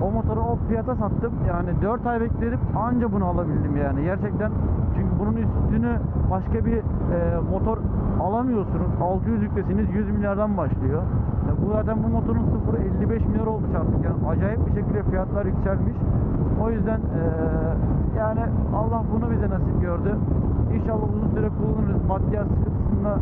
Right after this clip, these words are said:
çekmeyiz yani, maddiyat sıkıntısı. Çünkü şey, şöyle söyleyeyim. Oo, buraya yeni yol açılmış lan. Oha, çok güzel ha.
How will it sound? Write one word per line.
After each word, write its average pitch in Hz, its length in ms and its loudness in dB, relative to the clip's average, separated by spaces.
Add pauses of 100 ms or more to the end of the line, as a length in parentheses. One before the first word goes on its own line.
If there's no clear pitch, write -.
(460)
çekmeyiz 196 440 0
yani, 151 280 0
maddiyat - 320 0
sıkıntısı. - 460 0 (160)
Çünkü 185 320 0 (540)
şey, 190 200 0 (480)
şöyle 190 220 0
söyleyeyim. 175 320 0 (140)
Oo, 170 720 0
buraya 156 180 0
yeni 165 160 0
yol 196 140 0
açılmış 185 440 0
lan. 175 120 0 (340)
Oha, - 80 -2
çok - 240 0
güzel 123 280 0
ha. 123 240 0